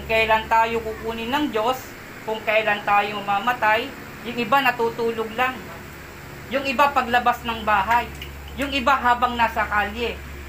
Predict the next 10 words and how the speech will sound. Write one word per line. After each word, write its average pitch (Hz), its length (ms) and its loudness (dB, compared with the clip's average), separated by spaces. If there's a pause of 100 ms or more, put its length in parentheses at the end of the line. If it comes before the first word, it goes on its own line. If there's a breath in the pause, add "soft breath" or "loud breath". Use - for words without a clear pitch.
Walang 269 400 4
nakakaalam 247 880 2
kung 233 220 2
ano 247 100 -2
yung 247 160 -4
po 233 240 -4
pwedeng 233 320 0
mangyari 220 480 2
sa 254 160 0
kanya. 208 460 0